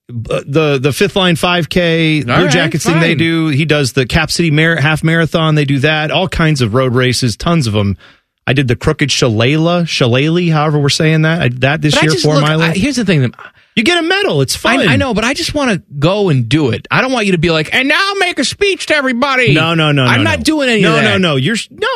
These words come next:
Speaker 1: it's a, it's a personal journey for
Speaker 2: Yes,
Speaker 1: you. You
Speaker 2: that's
Speaker 1: go
Speaker 2: what
Speaker 1: out
Speaker 2: I'm
Speaker 1: there,
Speaker 2: doing.
Speaker 1: you do your three mile, three point one,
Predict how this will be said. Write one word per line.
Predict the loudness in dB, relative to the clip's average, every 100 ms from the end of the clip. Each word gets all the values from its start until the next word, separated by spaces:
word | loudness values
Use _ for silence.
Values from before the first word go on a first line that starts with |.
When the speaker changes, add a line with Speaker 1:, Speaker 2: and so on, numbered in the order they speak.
| -2
Speaker 1:
it's | 0 0
a, | -2 -2
it's | -2 -2
a |
personal | -2 -2 0 -2 0
journey | 0 2 0
for | 0
Speaker 2:
Yes, | 2 2 0
Speaker 1:
you. |
You |
Speaker 2:
that's | 0 0
Speaker 1:
go |
Speaker 2:
what | 0
Speaker 1:
out | 0
Speaker 2:
I'm |
Speaker 1:
there, | 0 2
Speaker 2:
doing. | 0
Speaker 1:
you | 0
do | 0
your | -2
three | 0 0
mile, | 0 0 0 0
three | -2 0
point | 0 2
one, | 2 2 -2